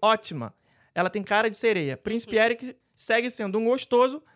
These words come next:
Speaker 1: mas realmente a cena dele cantando é sofrível."
Speaker 2: Sofrível, aham.
Speaker 1: Vergonha alheia total, né? Aquela cena, né?
Speaker 2: É,
Speaker 1: Pelo
Speaker 2: mas,
Speaker 1: amor de Deus,
Speaker 2: mas
Speaker 1: muito
Speaker 2: ele
Speaker 1: ruim.
Speaker 2: é gato, então tá tudo certo.
Speaker 1: A Fê Benedetti.
Speaker 2: <laughs>
Speaker 1: Volta, até parece.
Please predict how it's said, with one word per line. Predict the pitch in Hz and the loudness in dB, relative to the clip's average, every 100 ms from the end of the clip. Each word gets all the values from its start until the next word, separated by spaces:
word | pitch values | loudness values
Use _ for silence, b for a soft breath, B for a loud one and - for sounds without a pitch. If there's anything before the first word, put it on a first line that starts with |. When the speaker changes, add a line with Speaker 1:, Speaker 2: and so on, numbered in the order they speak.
| b | b
Speaker 1:
mas | 226 233 | 0 2
realmente | 247 226 233 | 2 0 -2
a | 240 | -2
cena | 240 233 | -4 -2
dele | 214 220 | -2 -2
cantando | 233 226 214 214 | -2 -4 -2 -2
é | |
sofrível." | 220 - - 311 - 202 | -4 -8 -8 -8 -6 -8
Speaker 2:
Sofrível, | 160 147 180 170 170 196 | -6 -6 -8 -10 -16 -14
aham. | 208 214 196 - | -12 -12 -14 -10
Speaker 1:
Vergonha | 156 151 170 | -8 -4 -4
alheia | 165 | -6
total, | - - 165 | -8 -12 -10
né? | 175 | -10
Aquela | 151 170 160 | -12 -12 -12
cena, | - 165 | -12 -12
né? | 165 160 160 196 | -12 -12 -14 -18
Speaker 2:
É, | |
Speaker 1:
Pelo | 180 160 202 | -12 -8 -8
Speaker 2:
mas, | |
Speaker 1:
amor | 185 180 | -8 -10
de | |
Deus, | 165 | -10
Speaker 2:
mas | 170 | -10
Speaker 1:
muito | 370 | -8
Speaker 2:
ele | 359 | -6
Speaker 1:
ruim. | 330 | -6
Speaker 2:
é | |
gato, | 247 277 311 | -4 -6 -8
então | 277 285 285 | -14 -12 -10
tá | 285 | -10
tudo | 277 277 | -12 -14
certo. | - - 185 | -12 -6 2
Speaker 1:
A | 208 208 202 196 190 | 4 4 4 4 0
Fê | - - 262 294 | -4 -4 -2 0
Benedetti. | 277 277 262 190 208 208 196 - 147 139 - _ | 0 2 2 4 4 4 2 -4 -6 -8 -14 _
Speaker 2:
<laughs> | - - | -18 -6
Speaker 1:
Volta, | 165 226 254 190 | 2 4 4 -4
até | - 175 | -4 0
parece. | 214 240 165 - - | 2 4 2 -2 -10